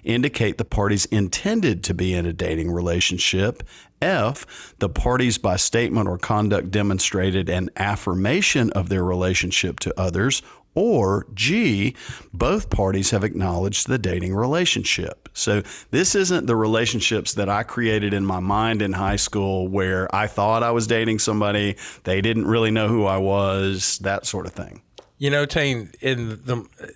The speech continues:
Speaker 2: I've been married to my wife by basically my adult life, I mean, by and large. So I, I'm not really, you know, been a single man during the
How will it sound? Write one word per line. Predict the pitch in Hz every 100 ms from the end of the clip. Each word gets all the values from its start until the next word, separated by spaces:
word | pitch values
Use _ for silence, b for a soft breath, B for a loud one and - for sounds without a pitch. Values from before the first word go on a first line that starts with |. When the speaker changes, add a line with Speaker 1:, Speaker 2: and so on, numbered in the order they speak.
| -
Speaker 2:
I've | 131 143
been | 139
married | 120 120 107
to |
my | 107 107
wife | 107 110 104
by | 90 98
basically | 87 95 110 117 117 104
my | 98 95 90
adult | 90 92
life, | 87 85 87 92
I |
mean, | 92 90 - -
by | 165 104
and | 85
large. | 80 80 - b b b b b b b b _ _ _ - - - 117
So | 135
I, | 117 117 101
I'm | 117
not | 120 110
really, | 113 107 104 92
you | 104
know, | 101 90 - - 95 _ _ - 98
been | 113 107 101 95 82 _ _ _ -
a | 110 98 87 -
single | - 127 110
man | 104 107 104 95 85
during | - 104 101 95
the | 92 92 85